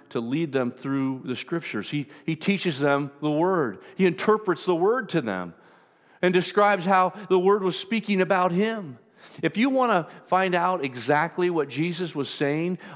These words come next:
all you have to do is turn to Acts chapter seven. Stephen is preaching, and he does the exact same thing. Actually, he starts further back than Jesus does. He starts with Abraham. But you can follow all along, and it's exactly the same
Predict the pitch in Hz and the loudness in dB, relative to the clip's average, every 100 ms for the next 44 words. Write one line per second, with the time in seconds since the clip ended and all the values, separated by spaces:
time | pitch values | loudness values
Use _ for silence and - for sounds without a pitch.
0 | - 175 202 190 190 156 - 170 151 143 | 0 2 2 0 0 0 0 0 0 0
1 | 160 180 - 180 165 165 - 156 135 139 | 0 -4 -4 -2 -2 -4 0 0 0 -2
2 | - - 233 165 135 143 - - 143 127 | -4 -2 0 0 0 -2 -10 -6 -4 -4
3 | - 208 208 - 127 120 - 160 147 196 | -2 -2 0 -2 -2 -2 -6 -2 0 2
4 | 170 170 143 135 117 160 175 - 180 170 | 2 0 2 -2 0 0 0 0 0 0
5 | 160 123 147 147 151 156 190 175 - 208 | -2 0 -2 -2 -4 -2 -2 -2 -2 -2
6 | 202 175 185 190 143 - 170 151 127 135 | 0 0 0 0 -2 -8 -6 -2 -2 -2
7 | 180 131 101 110 127 143 165 143 160 185 | -4 -4 0 0 0 -2 -2 -2 -2 0
8 | 165 131 101 87 - 180 160 160 156 - | 0 -4 -6 -8 -12 -4 -2 0 -2 0
9 | 185 190 175 160 190 190 170 151 131 - | 0 2 2 2 2 2 2 0 -6 -6
10 | 123 135 147 156 175 175 - 151 143 139 | -6 -2 -2 -2 -4 -6 -4 -4 -2 -4